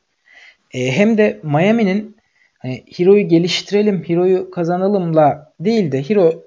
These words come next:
sen Tyler Hero, sen hani Butler, Adebayo üzerinden şekillenen hücumumuzda boş cezacı olarak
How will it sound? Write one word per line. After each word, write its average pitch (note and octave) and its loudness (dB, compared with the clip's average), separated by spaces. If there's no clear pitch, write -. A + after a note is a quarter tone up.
sen F3 -4
Tyler F3 2
Hero, D#3 -2
sen D#3 -8
hani B2+ -8
Butler, D3 -4
Adebayo C3+ -2
üzerinden C3 -6
şekillenen C#3 -8
hücumumuzda C#3+ -4
boş D#3 -4
cezacı C#3+ 0
olarak B2 -6